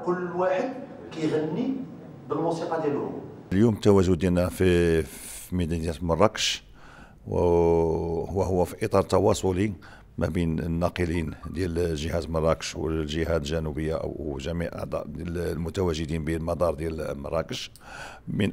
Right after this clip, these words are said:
Speaker 2: اجل المخ-، دراسه المخرجات اللي توصلنا بها مؤخرا مع الوزاره واللي كانت قلنا حنا تقدمنا بها، سبق تقدمنا بمقترحات ديالنا، ولكن للاسف الشديد كنشوفوا ان المقترحات،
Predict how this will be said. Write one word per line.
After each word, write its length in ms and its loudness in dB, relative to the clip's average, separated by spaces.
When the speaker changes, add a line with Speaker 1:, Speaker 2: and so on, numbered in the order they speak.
Speaker 2:
اجل 180 2
المخ-، 320 2
دراسه 480 6
المخرجات 680 6
اللي 460 6
توصلنا 420 0
بها 160 0
مؤخرا 420 -2
مع 160 0
الوزاره 540 4
واللي 180 6
كانت 300 2
قلنا 240 0
حنا 180 -2
تقدمنا 460 0
بها، 240 0
سبق 180 -6
تقدمنا 460 -2
بمقترحات 600 0
ديالنا، 380 2
ولكن 340 4
للاسف 380 0
الشديد 320 0
كنشوفوا 380 0
ان 100 0
المقترحات، 680 2